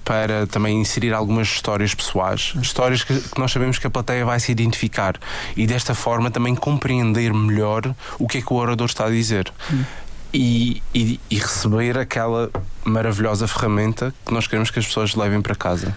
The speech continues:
Speaker 2: Portanto, são dez oradores,
Speaker 1: Dez oradores.
Speaker 2: eh, que vão, eh, falar sobre temas diversos, sobre um tema que, que chapéu, digamos assim, que é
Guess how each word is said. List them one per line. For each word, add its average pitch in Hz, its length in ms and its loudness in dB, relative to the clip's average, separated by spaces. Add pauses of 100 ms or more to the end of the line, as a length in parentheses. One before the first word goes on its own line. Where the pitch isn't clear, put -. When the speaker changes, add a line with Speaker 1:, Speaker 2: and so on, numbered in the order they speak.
Speaker 2:
Portanto, 151 300 0
são 151 240 0
dez 170 380 0
oradores, 160 760 -2
Speaker 1:
Dez 98 240 0
oradores. - 540 -4
Speaker 2:
eh, 175 680 0
que 190 320 2
vão, 175 480 0
eh, 143 580 0
falar 147 360 -2
sobre 135 400 -2
temas 147 340 0
diversos, 165 720 0
sobre 156 500 0
um 175 140 2
tema 165 320 0
que, - 280 -4
que - 120 -6
chapéu, 170 520 0
digamos 165 360 0
assim, 165 280 0
que 151 180 -2
é 156 140 0